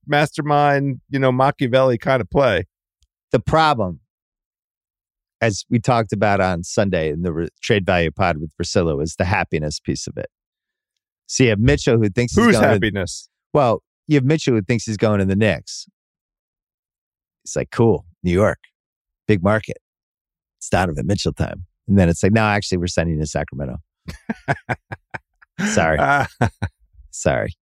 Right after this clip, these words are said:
Speaker 2: They have made the playoffs since two thousand six, but you'll love it there. It'll be great. But on paper,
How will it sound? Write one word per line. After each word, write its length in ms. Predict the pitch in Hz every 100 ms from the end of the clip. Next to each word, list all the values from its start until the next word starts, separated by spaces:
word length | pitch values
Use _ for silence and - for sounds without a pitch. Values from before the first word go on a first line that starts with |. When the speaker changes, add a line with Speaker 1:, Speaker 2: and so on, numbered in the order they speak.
| _ _ - 123 _ _ _ _ -
Speaker 2:
They 80 |
have 100 | 98
made 160 | 101 90
the 60 | 82
playoffs 300 | 90 78 -
since 220 | - -
two 140 | 110
thousand 360 | 90 92 90 117
six, 300 | - 104 -
but 80 | 147
you'll 120 | 147
love 160 | 156 143
it 100 | -
there. 180 | 127 117
It'll 120 | 170
be 100 | 151
great. 280 | 151 151 - _ _ _ _ _ _ _ _ _ _ _ _ _
But 120 | 131
on 180 | 139 185
paper, 460 | - 147 214 254